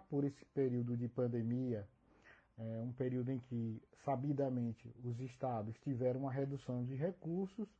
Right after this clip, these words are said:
de passar esse período sem ter que fazer cortes abusivos, tanto de salários e de manutenção do serviço público em todas as esferas. Ou seja,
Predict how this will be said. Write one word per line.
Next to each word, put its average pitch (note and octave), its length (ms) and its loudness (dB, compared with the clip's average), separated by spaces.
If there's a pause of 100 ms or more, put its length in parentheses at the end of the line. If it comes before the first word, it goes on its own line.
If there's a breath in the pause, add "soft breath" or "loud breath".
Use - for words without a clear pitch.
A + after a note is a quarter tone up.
(500 soft breath)
de D#3 140 0
passar E3 480 2
esse D3 180 -2
período F3 680 0 (540)
sem F3+ 420 2 (120)
ter D#3 300 4 (120)
que D#3 80 -4
fazer D3 500 0
cortes B2 580 -2 (680 soft breath)
abusivos, C#3 1000 0 (460 soft breath)
tanto A3 340 8
de C3+ 160 0
salários D#3 960 4 (560 soft breath)
e C#3+ 220 4
de D3+ 140 4
manutenção F3 1160 4 (160)
do B2 220 -4
serviço D3+ 440 0
público D#3+ 920 2
em D3+ 80 2
todas D#3+ 360 4
as E3+ 120 6
esferas. A#2 580 0 (680 soft breath)
Ou A#2 100 -4
seja, G#2+ 460 -4